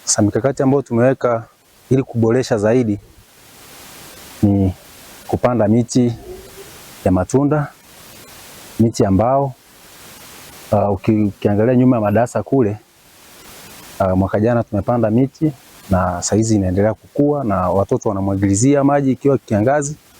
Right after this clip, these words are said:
ndio kama hivyo. Na ukiangalia mazingira hapa paredi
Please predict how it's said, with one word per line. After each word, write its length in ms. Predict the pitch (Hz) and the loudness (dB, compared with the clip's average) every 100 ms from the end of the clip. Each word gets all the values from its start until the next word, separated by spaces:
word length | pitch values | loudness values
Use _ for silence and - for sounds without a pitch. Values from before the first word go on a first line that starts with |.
| - - - - - - - - - | -20 -20 -20 -20 -20 -20 -6 -6 0
ndio 160 | 101 | 0
kama 260 | 95 104 101 | 0 0 0
hivyo. 260 | 95 85 90 | -2 -4 -2
Na 280 | 95 101 | 0 0
ukiangalia 400 | 104 117 113 123 | -2 -2 0 2
mazingira 460 | 127 110 113 117 123 | 2 2 0 2 2
hapa 220 | 117 120 | 2 -2
paredi 680 | 110 113 139 135 139 139 135 | -2 0 2 2 2 2 2